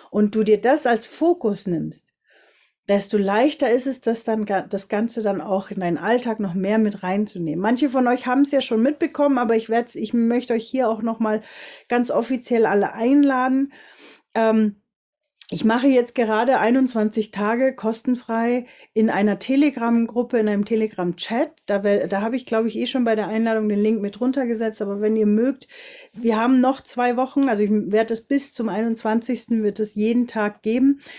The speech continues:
Und ich werde diese, diese Übungen, die wir da täglich machen, weil es sind so Energy Booster,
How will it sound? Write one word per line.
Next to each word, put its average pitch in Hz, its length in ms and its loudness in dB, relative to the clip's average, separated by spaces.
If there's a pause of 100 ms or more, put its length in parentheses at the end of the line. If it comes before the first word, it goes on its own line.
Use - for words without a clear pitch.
(200)
Und 220 140 2
ich 214 160 -2
werde 247 360 4
diese, 220 520 2
diese 208 640 2 (380)
Übungen, 285 520 6
die 247 140 2
wir 240 120 2
da 226 120 4
täglich 240 460 -4
machen, 226 280 0
weil 208 140 4
es 208 140 0
sind 277 180 2
so 262 180 2
Energy 254 440 2
Booster, 240 1040 0